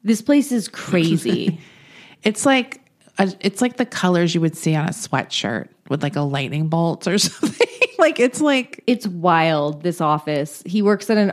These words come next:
Speaker 1: architecture firm. She just, like, shows up at his work and she immediately starts, like, haranguing him.
Speaker 2: I do have to say, as far as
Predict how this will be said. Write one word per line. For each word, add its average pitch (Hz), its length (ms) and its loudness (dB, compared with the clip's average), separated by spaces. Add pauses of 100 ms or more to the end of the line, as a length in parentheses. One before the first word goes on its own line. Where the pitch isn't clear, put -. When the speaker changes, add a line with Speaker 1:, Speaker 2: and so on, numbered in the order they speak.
Speaker 1:
architecture 165 720 0
firm. 151 560 -2 (880)
She 240 200 0
just, 285 200 -2
like, 330 160 0
shows 185 440 2
up 175 200 0
at 156 80 -2
his 147 120 -4
work 151 460 -6 (800)
and 208 160 2
she - 180 0
immediately 214 540 2
starts, - 640 -4 (1120)
like, 170 380 -2
haranguing 160 680 2
him. 202 640 -4 (720)
Speaker 2:
I 254 80 4
do 330 160 4
have 381 140 4
to 294 80 0
say, 208 260 2
as 185 180 0
far 175 260 2
as 220 360 -2